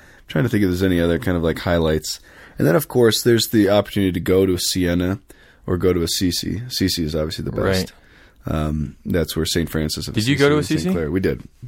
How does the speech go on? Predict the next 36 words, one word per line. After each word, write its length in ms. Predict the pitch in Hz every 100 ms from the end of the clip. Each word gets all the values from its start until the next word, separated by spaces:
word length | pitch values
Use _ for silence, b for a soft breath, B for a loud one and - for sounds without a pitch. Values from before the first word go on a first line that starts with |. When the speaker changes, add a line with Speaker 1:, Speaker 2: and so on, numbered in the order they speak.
| -
Speaker 1:
We 60 | 90
went 100 | 80
Speaker 2:
Nice. 60 |
Speaker 1:
there 180 | 85 85
for 280 | - 80 78
three 160 | 76 82
days. 300 | 71 78 -
Speaker 2:
Isn't 140 | 120
that 100 | 156
amazing, 340 | 110 101 98 95
the, 240 | 92 90
where 180 | - 98
he's 120 | 95
buried, 340 | - 87 98 90
the 60 |
crypt 240 | - 98 -
down 160 | 98
there? 180 | 101 104 101
Speaker 1:
Yeah, 260 | 78 64 - _
yeah. 120 | 87 80
Speaker 2:
Just 300 | 82 - -
powerful 320 | 90 87 98
place. 240 | - 85 95
Speaker 1:
Yeah, 160 | 90
if 100 | 98
you're 100 | 160
going 220 | 180 165
to, 60 | 123 -
if 100 | 123
you're 80 | 143
going 160 | 156 147
on 60 |
a 20 |
trip 260 | 117 123 104
to 80 | 101
Rome 420 | 95 87 85 85